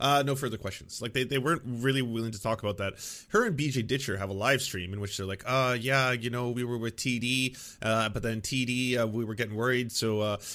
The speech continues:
we joined a credit union instead, and then, uh, the, the credit union account got frozen before we could really take out a lot of the money,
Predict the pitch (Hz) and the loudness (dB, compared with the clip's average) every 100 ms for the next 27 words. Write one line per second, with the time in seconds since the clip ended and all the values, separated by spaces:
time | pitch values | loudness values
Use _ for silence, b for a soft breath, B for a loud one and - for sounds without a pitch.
0 | B 113 131 135 110 - 127 123 120 120 | B -2 0 0 0 2 2 2 -2 0
1 | 117 104 - 135 131 120 110 107 110 104 | 0 0 2 2 2 0 -2 -2 -2 -2
2 | 104 98 104 101 104 - 135 117 123 120 | -2 -4 -6 -6 -4 0 0 2 -2 -2
3 | 117 127 120 104 - 135 131 131 120 113 | -2 -2 -2 -4 0 2 4 2 0 -2
4 | 123 113 101 104 117 113 - 120 120 110 | -2 -2 -2 -4 -2 -2 -2 0 0 2
5 | 110 110 98 110 120 120 | 0 -2 -2 -2 -2 -4